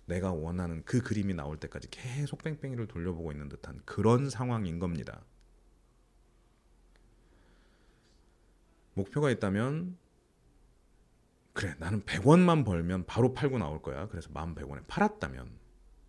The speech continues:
행복한 하루였겠죠. 지켜만 보고 있다면 시간은 시간대로 아깝고 결국은 떨어져서 배 아프고 억울하고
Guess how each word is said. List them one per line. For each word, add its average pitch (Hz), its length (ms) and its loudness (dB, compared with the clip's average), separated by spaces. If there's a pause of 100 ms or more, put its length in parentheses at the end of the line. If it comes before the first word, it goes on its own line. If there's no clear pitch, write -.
(260)
행복한 160 340 0
하루였겠죠. - 580 -6 (640)
지켜만 147 460 0
보고 92 180 -2
있다면 101 380 -6
시간은 120 360 -4
시간대로 101 440 -2
아깝고 - 680 -4 (100)
결국은 101 400 -2
떨어져서 101 520 -4 (100)
배 98 100 -6
아프고 92 540 -4
억울하고 85 640 -4